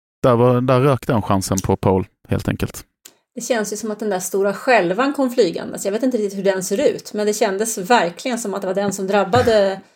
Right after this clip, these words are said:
Speaker 2: <laughs> Lando Norris den här helgen. Alltså, han insåg hur mycket det här kvalet betydde och vilka möjligheter som hils-, finns. Och problemet
Speaker 1: Mm.
Speaker 2: dyker ju alltid upp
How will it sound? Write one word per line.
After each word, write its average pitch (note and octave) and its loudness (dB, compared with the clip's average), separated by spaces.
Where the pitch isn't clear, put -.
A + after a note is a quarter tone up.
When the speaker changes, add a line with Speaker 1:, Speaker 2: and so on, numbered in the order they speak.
Speaker 2:
<laughs> - -12
Lando F#3 0
Norris - -4
den E3+ -6
här E3 -4
helgen. E3+ -6
Alltså, F3+ -10
han F#3 -2
insåg G3+ 2
hur G3 -4
mycket F#3+ -4
det F3+ -4
här E3+ 0
kvalet F3 0
betydde G3 -2
och F#3 2
vilka F3+ -2
möjligheter F#3 -2
som F#3 -10
hils-, A#3 -2
finns. B3 2
Och - -2
problemet C4 4
Speaker 1:
Mm. F3+ -6
Speaker 2:
dyker A3+ 2
ju A3+ 6
alltid A3 2
upp - 4